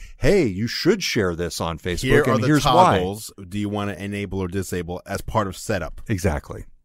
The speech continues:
Speaker 1: Exactly. So
Speaker 2: Come
Speaker 1: that
Speaker 2: on, Facebook.
Speaker 1: <laughs> so, so that's the Oculus Go. Here's the thing, though. I've, I've tried to get my family to use virtual reality over the years. Not, not that I'm, like, a big advocate of it, but I've just said, "Hey, I've got this cool headset."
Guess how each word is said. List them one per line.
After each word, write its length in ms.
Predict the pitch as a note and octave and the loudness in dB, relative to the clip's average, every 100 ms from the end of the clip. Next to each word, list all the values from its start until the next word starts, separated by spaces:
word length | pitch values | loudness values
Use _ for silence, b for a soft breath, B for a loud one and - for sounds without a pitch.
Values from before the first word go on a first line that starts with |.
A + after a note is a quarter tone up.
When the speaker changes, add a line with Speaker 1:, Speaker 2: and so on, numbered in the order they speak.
| _ | _
Speaker 1:
Exactly. 460 | G#2 D2+ C#2 - - | -4 -2 -4 -8 -12
So 180 | - A#2 | -2 2
Speaker 2:
Come 60 | G#2 | 6
Speaker 1:
that 120 | C#3 | 6
Speaker 2:
on, 120 | C3 | 4
Facebook. 460 | - F#2+ - F2 - - | -2 -8 -8 -10 -8 2
Speaker 1:
<laughs> 580 | A3+ - - - B2 - | 2 2 -20 -18 -16 0
so, 220 | D#3+ C#3+ b b | 4 4 b b
so 140 | - E3+ | -2 2
that's 180 | G#3+ | 4
the 60 | D3+ | 4
Oculus 260 | B2+ A2+ - | 2 0 0
Go. 200 | A#2 - - A#2+ | -2 -2 -14 -2
Here's 280 | - D#3+ B2 | 6 6 6
the 60 | |
thing, 240 | - F#2 E2 | -2 -2 -2
though. 180 | C#2+ b b b b b _ - | -6 b b b b b _ -2
I've, 140 | D3 - | 0 0
I've 120 | A2+ | -2
tried 260 | D#3 C#3+ | 2 2
to 60 | C3+ | 2
get 180 | A#2 A#2+ | 0 0
my 120 | G2+ | -2
family 380 | - A2 G#2 G#2 | -2 -2 0 -2
to 80 | F#2 | -2
use 280 | F2+ F#2 - | -2 -2 -2
virtual 320 | F#2 - E2+ | -4 -4 -4
reality 600 | E2+ E2+ E2+ E2+ E2+ F2 - _ - | -2 0 0 0 -2 -4 -10 _ 0
over 160 | C#3 | 0
the 60 | A#2 | 2
years. 160 | F#2 B2 | -2 -2
Not, 160 | F3+ - | -4 -6
not 220 | B2+ D3 - | -8 -4 -2
that 80 | |
I'm, 140 | G2+ F2 | -2 -4
like, 140 | E2 | -6
a 20 | D#2 | -6
big 240 | E2 D2 | -6 -6
advocate 420 | G#2+ G2 G2 - G#2+ | -4 -2 -2 0 0
of 80 | A2 | 0
it, 80 | |
but 100 | D#3+ D#3 | 0 -2
I've 80 | |
just 120 | C#3+ - | -2 -2
said, 120 | D#3 | 2
"Hey, 140 | D#3+ D#3 | 6 6
I've 80 | A2 | 4
got 160 | A2+ | 2
this 140 | G2+ - | 0 -6
cool 220 | - D#2 | -4 0
headset." 720 | B2+ B2 - B2 A#2+ - | 0 2 4 6 4 0